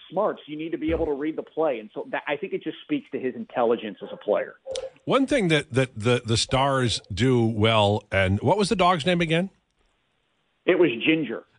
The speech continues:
Speaker 2: Well, we love Ginger. Next time we're gonna introduce you as Brian Ray and Ginger from Valley Sports.
Speaker 1: Yes.
Speaker 2: You just let
Speaker 1: Perfect.
Speaker 2: Ginger roll. But one thing that the Dallas Stars do well, I think, and the Oilers have stopped doing well, uh, specifically this year,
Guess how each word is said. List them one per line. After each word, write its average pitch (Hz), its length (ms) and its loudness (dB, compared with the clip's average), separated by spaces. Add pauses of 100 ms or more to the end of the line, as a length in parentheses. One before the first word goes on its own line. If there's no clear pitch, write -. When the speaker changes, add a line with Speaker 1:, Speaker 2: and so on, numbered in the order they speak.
(160)
Speaker 2:
Well, 131 160 6
we 143 160 4
love 151 240 4
Ginger. 92 440 0 (120)
Next 123 360 2
time 165 280 4
we're 143 100 4
gonna 139 160 0
introduce 127 360 2
you 131 60 2
as 104 80 2
Brian 113 280 0
Ray 110 140 2
and 139 180 2
Ginger 104 380 0
from 80 180 -6
Valley 80 240 -2
Sports. 69 440 -6 (120)
Speaker 1:
Yes. 135 240 2 (100)
Speaker 2:
You 117 280 0
just 139 260 0
let 151 140 0
Speaker 1:
Perfect. 120 240 -10
Speaker 2:
Ginger 135 280 2
roll. 117 440 2 (260)
But 117 240 0 (260)
one 202 240 2
thing 311 180 -2
that 196 120 0
the 170 100 2
Dallas 165 360 2
Stars 143 340 0
do 120 180 2
well, 123 320 2
I 131 200 2
think, 120 200 -4
and 113 120 0
the 110 80 2
Oilers 135 320 0
have 95 120 -2
stopped 139 380 0
doing 87 320 0
well, 71 380 -4 (320)
uh, 90 380 2
specifically 123 640 -2
this 113 260 0
year, 87 220 0